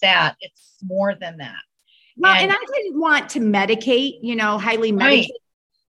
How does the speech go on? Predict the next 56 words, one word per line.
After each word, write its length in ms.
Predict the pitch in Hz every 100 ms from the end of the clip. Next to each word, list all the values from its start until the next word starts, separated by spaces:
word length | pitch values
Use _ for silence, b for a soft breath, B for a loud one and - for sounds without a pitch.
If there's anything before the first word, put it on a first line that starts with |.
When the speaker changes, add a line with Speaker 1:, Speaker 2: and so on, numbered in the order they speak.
| 220
Speaker 2:
And, 280 | 226 220
and 160 | 214 220
I 80 | 226
know 240 | 214 240
you 260 | 240 208 233
didn't 260 | 240 214
either. 280 | 208 208 269
And 260 | 285 240 233
you 220 | 339 370
did 240 | 226 285 302
have, 400 | 254 208 170 B B
you 140 | - 233
know, 140 | 214
I 140 | 196 302
know 160 | 330
friends 340 | 240 240 254 311
of 80 | 208
mine 220 | 196 196
that 100 | 208
had 220 | 233 -
panic 320 | 240 247 262
attacks 420 | 262 247 226 -
so 160 | - 240
bad 460 | 185 202 269 240 185
that 100 | 220
they 80 |
felt 220 | 208 214 190
like 120 | 175
they 80 | 190
were 120 | 180
dying. 400 | 180 196 185 170
Well, 120 | 170
fortunately, 480 | 277 370 - 320 233
I've 160 | 214 208
never 200 | 208 185
had 240 | 165 185
it 80 | 180
like 200 | 151 147 -
that. 260 | 160 - - 208
Speaker 1:
Right. 340 | 220 220 202
Speaker 2:
But 140 | - -
all 260 | - 370 403
of 100 | 277
us 160 | 269 262
experience 720 | 202 - 262 240 226 208 -
different. 460 | 160 208 - 160 - B B B
And 100 | 262 269
the 60 |
Speaker 1:
Right. 60 | 262
Speaker 2:
thing 140 | 392 - 370
is, 280 | 294 220 175
is 160 | 226 233
if 160 | 233
we 180 | 277 392
can 220 | 392 403
help, 400 | 330 285 196 147